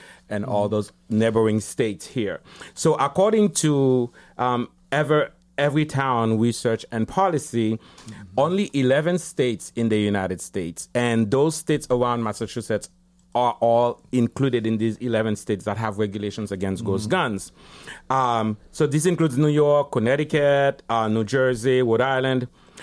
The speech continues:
Speaker 1: Why has Massachusetts yet to follow
Speaker 2: Mm.
Speaker 1: suit? Uh, why has it been more challenging or more
Speaker 2: Mm-hmm.
Speaker 1: difficult for Massachusetts to actually, um, make a dent in this space? I kinda feel like Massachusetts, Massachusetts itself is well
Speaker 2: Mm-hmm.
Speaker 1: positioned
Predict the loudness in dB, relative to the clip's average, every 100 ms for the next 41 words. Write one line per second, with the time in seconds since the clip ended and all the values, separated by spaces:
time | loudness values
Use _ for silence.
0 | -20 -14 -4 2 2 2 2 2 0 0
1 | -2 -2 -4 -2 -4 -2 2 2 0 -12
2 | _ _ -20 _ -2 -2 2 0 2 0
3 | -4 -4 0 -2 -4 -20 _ _ _ _
4 | _ _ 0 2 0 0 0 2 2 0
5 | 0 0 0 2 2 2 0 0 -2 0
6 | 0 0 0 0 2 2 2 0 0 0
7 | 2 2 0 0 -2 -2 -2 -2 -4 -4
8 | -2 -2 -2 -4 -2 0 -2 -4 -16 -20
9 | -4 0 2 0 0 2 2 0 -2 -2
10 | -2 -2 -2 -2 -6 -4 -4 -4 -4 -4
11 | -2 -2 -2 -2 -2 0 -2 -6 -6 -8
12 | -6 -6 -6 -6 -8 -6 -6 -6 -4 0
13 | 0 -2 -8 -4 -4 -4 -6 -6 -6 -8